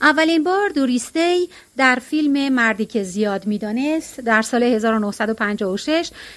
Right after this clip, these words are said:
به کارگردانی آلفرد هیچکاک خوند و همون سال جز پرفروشترین موسیقی‌های پاپ هم شد. ادامه داستان. فصل سوم. وقتی از کلیسا بیرون رفتند، انگار وسط روز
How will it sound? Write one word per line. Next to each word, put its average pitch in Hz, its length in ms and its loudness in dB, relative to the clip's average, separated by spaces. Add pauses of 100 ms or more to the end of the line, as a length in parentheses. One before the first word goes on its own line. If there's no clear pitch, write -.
(100)
به 269 80 4
کارگردانی 277 800 2
آلفرد 220 500 0
هیچکاک 294 500 -4
خوند 330 380 2 (280)
و 285 60 0
همون 403 340 0
سال 311 480 0
جز 285 340 0
پرفروشترین 254 1080 0
موسیقی‌های 262 680 0
پاپ 285 320 -2
هم 247 180 2
شد. 185 340 -2 (800)
ادامه 285 480 2
داستان. 180 500 -10 (1400)
فصل 381 520 2
سوم. 202 600 2 (800)
وقتی 349 240 0
از 330 160 4
کلیسا 320 360 2
بیرون 302 280 4
رفتند، 339 480 2 (300)
انگار 247 600 2
وسط 262 340 -2
روز 285 420 2